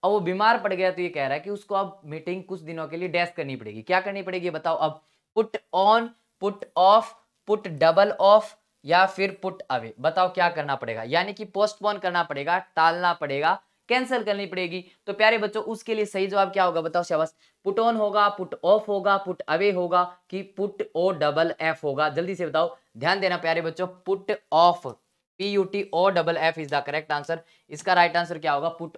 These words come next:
off, put off, put off, ठीक है ना? तो डी वाले सारे के सारे सही हो, जिन्होंने भी डी आंसर किया है वो सारे के सारे सही हैं। चलिए आगे बढ़ते हैं, क्वेश्चन नंबर फ़ोर पे आते हैं। क्वेश्चन नंबर फ़ोर, I do my work dash carefully to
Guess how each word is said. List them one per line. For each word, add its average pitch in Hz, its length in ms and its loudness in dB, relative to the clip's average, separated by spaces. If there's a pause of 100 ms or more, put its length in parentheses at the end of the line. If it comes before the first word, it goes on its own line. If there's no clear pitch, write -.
off, 143 160 -2 (100)
put 143 140 -14
off, 151 140 -4 (120)
put 127 120 -12
off, 147 200 -6
ठीक 185 120 -6
है 175 80 -4
ना? 180 100 0 (500)
तो 196 100 2
डी 208 260 0
वाले 180 280 4
सारे 160 260 -2
के 156 120 -6
सारे 147 240 -4
सही 160 140 -8
हो, 151 60 -8
जिन्होंने 151 320 -8
भी 147 120 -6
डी 147 200 -6
आंसर 135 320 -6
किया 127 220 -2
है 165 160 0 (260)
वो 165 140 -2
सारे 147 320 2
के 151 120 -10
सारे 143 240 -4
सही 143 180 -12
हैं। 110 80 -14
चलिए 123 400 -8
आगे 196 240 2
बढ़ते 202 260 -2
हैं, 202 100 -6
क्वेश्चन 196 260 -8
नंबर 196 180 -4
फ़ोर 190 240 -6
पे 190 120 -6
आते 170 200 -2
हैं। 160 80 -12
क्वेश्चन 170 240 -10
नंबर 156 180 -6
फ़ोर, 165 320 -4 (400)
I 196 240 2 (200)
do 202 120 -4 (140)
my 185 220 0 (120)
work 160 420 -2 (400)
dash 214 460 2
carefully 180 640 -4
to 175 100 -4